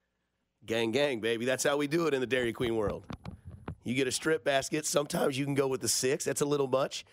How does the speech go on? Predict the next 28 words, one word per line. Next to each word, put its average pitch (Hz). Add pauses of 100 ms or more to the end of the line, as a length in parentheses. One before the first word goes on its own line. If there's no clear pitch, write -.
(120)
And 117
sometimes 180
there's 160
a 131
sweetheart 156
named 147
Janelle 143 (200)
that 131
works 180
at 165
that 131
Dairy 127
Queen, 135
and 127
she 165
hooks 151
you 147
up 143
with 131
an 127
extra 123
strip. - (1200)
But 113
you 147
always 165
go 151
two 143
gravies. 113